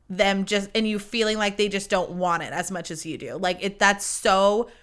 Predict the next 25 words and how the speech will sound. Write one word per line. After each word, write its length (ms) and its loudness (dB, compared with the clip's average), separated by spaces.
frustrating. 1000 -4
Like, 320 0
I 140 8
remember 400 0
my 160 -2
senior 320 -6
year 460 4
of 400 2
college 520 2
when 120 -2
I 100 2
was 100 -2
at 200 -2
Sonoma 340 -2
and 220 -2
I 60 -2
was 120 -6
playing 220 -4
lacrosse, 540 2
we 160 -4
literally 520 2
got 360 2
into 220 -2
championships, 1040 -4
and 260 0